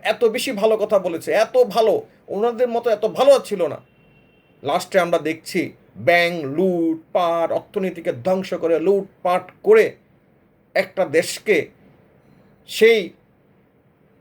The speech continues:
একাত্তর সালে যেভাবে আমেরিকা বলেছিল তলাবিহীন ঝুড়ি, আজকে আমাদের মনে হচ্ছে যে আমরা উন্নয়নের একটি বিশাল বাস্কেটে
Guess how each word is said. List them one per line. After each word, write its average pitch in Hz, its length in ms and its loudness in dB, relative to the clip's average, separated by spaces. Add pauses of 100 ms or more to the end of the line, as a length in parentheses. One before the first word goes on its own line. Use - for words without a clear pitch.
(720)
একাত্তর 233 420 0
সালে 190 280 0
যেভাবে 175 380 2
আমেরিকা 165 360 0
বলেছিল 160 380 -4
তলাবিহীন 151 680 -2
ঝুড়ি, 156 360 -2 (360)
আজকে 160 340 -4
আমাদের 156 280 -2
মনে 147 200 -2
হচ্ছে 165 440 -4 (320)
যে 127 100 -2
আমরা 151 520 0 (480)
উন্নয়নের 185 720 2
একটি 165 520 -4 (280)
বিশাল 185 500 0
বাস্কেটে 151 600 -6